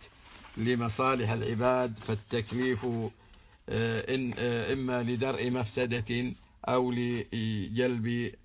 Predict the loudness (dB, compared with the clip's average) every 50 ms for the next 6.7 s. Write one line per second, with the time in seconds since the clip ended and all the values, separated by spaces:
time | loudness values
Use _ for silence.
0 | -20 -20 -20 -20 -12 -4 0 0 0 0 0 0 0 2 2 0 -2 -2 -6 -12
1 | -20 -20 -20 -20 -20 -20 -20 -20 -14 -6 -2 0 0 2 2 2 0 0 0 -2
2 | -2 0 2 0 0 0 0 -2 0 2 2 0 0 0 -2 -4 -2 -2 0 0
3 | 0 2 2 2 0 0 -2 -8 -20 -20 -20 -20 -20 -20 -20 -20 -14 -6 -4 -2
4 | 0 0 0 0 0 0 0 0 0 0 0 -2 -2 -2 -2 0 0 -2 -2 0
5 | 0 0 2 2 2 0 0 0 0 0 0 0 0 -2 -2 -2 -2 0 0 0
6 | 0 0 0 2 2 2 2 2 2 2 2 0 -2 -4